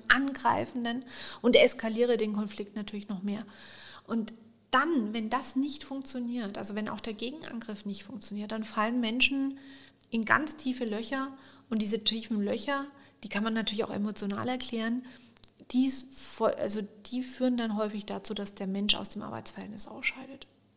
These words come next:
Und das ist eigentlich die schlimmste Situation, dass leider Gottes die Untersuchungen auch zeigen, die Mobber bleiben, die Gemobbten gehen. Und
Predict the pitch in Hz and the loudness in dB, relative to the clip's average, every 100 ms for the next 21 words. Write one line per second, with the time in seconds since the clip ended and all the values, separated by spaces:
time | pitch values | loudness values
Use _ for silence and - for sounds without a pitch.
0 | _ - 226 226 240 - 247 214 - 226 | _ -6 -6 6 8 8 6 6 2 0
1 | 220 - 233 214 - 277 330 285 240 233 | -6 -8 -4 -2 2 4 4 6 4 4
2 | 214 - 226 247 254 - - - - - | 2 4 2 0 -4 -12 -14 -14 -14 -4
3 | 214 202 - - 208 240 254 233 226 226 | 2 4 4 4 4 4 2 -2 -4 -4
4 | 220 220 214 233 226 226 208 208 202 - | -4 -4 -4 -6 -6 -6 -6 -6 -6 -2
5 | 214 208 226 240 - - - _ _ - | 4 4 4 0 -4 -20 -20 _ _ 4
6 | 202 196 208 247 240 220 208 214 208 226 | 6 6 6 8 8 6 2 0 -2 -4
7 | 269 - - - 208 208 202 202 208 202 | -6 -10 -16 -12 -4 0 0 -2 -6 -4
8 | 214 190 190 - - - _ - 240 294 | -2 -4 -4 -10 -20 -20 _ 8 12 12
9 | 370 - | 10 2